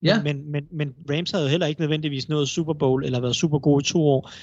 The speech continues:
Speaker 1: hvis de bare ikke havde lavet nogen, altså ikke havde lavet nogen handler overhovedet. Brandon Cooks var jo en vigtig del af det hold i Super Bowl, for eksempel. Det havde en rookie næppe været. Altså, kontrakterne til Andrew Whitworth og Aqib Talib og nogle af de her typer,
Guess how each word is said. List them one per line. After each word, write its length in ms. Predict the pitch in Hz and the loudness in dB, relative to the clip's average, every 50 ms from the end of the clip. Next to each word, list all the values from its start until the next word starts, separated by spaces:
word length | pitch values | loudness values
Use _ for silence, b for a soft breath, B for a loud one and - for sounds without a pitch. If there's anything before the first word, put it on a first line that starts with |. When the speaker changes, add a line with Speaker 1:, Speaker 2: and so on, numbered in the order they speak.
| B B | B B
Speaker 1:
hvis 120 | - 147 - | -2 -2 0
de 120 | - 151 | 2 2
bare 220 | 131 135 120 - | 2 2 2 2
ikke 160 | 180 180 - - | 2 0 2 4
havde 140 | 180 156 | 4 6
lavet 240 | 131 123 123 127 127 | 6 6 4 4 4
nogen, 260 | 127 120 123 131 143 | 2 0 0 -2 -2
altså 200 | 151 143 - 139 - - | -2 -2 -4 -4 -6 -8
ikke 140 | - 202 180 | -2 2 4
havde 80 | 165 | 4
lavet 100 | 143 139 | 6 6
nogen 180 | 131 135 156 147 | 4 4 4 4
handler 220 | 143 143 143 143 | 2 2 2 0
overhovedet. 320 | 135 120 120 135 139 139 147 | -2 -2 0 2 2 2 4
Brandon 260 | - 135 120 123 123 | 2 0 0 -2 -2
Cooks 260 | - - 165 - - | 0 0 0 0 2
var 100 | - 160 | 2 2
jo 60 | 135 | 2
en 140 | 127 123 127 | 2 2 0
vigtig 280 | 156 151 147 - - - | 0 -2 -2 -4 -6 -4
del 160 | 151 139 135 | -4 -2 -2
af 60 | 135 | -2
det 80 | 135 135 | -2 2
hold 200 | 131 139 127 127 B B B B B _ | 2 2 2 0 B B B B B _
i 60 | - | -4
Super 280 | 151 - - 151 143 147 | 0 2 2 4 4 4
Bowl, 280 | 135 143 131 123 117 - | 4 4 4 2 0 -2
for 120 | - 127 | -6 -6
eksempel. 460 | 123 - - - 139 151 - - 135 B B B B B B B - | -4 -2 0 0 0 0 0 -2 -2 B B B B B B B 2
Det 80 | 160 | 4
havde 140 | 156 180 160 | 6 6 6
en 100 | 135 123 120 | 4 4 4
rookie 220 | 139 143 - 165 | 2 2 2 0
næppe 360 | 139 127 127 127 139 139 - 131 | 0 0 0 0 0 0 -2 -4
været. 320 | 120 113 117 117 120 127 123 b b b b b - | -4 -6 -6 -6 -8 -8 -8 b b b b b -4
Altså, 180 | 147 - 135 117 - | -2 -2 -2 -2 -4
kontrakterne 500 | - - 147 - - 143 151 - 196 165 | -4 -4 -2 0 2 2 2 4 2 2
til 120 | 151 - 160 | 2 0 -2
Andrew 320 | 139 135 131 131 147 135 | -2 -2 0 2 2 2
Whitworth 540 | 123 135 147 143 - - 147 139 139 143 139 | 4 4 2 2 2 2 4 6 6 4 2
og 140 | - - 131 | -2 -6 -6
Aqib 340 | 127 123 127 - - 131 - | -6 -6 -6 -6 -6 -6 -4
Talib 460 | - - 131 131 135 139 147 151 - | -2 -2 0 0 0 0 0 0 -2
og 120 | - 135 131 | -2 -2 0
nogle 160 | 131 139 151 | 2 4 4
af 60 | 147 | 4
de 100 | 123 127 | 4 4
her 100 | 139 143 | 4 4
typer, 400 | 135 - - 147 143 147 156 151 | 4 2 2 2 2 2 2 0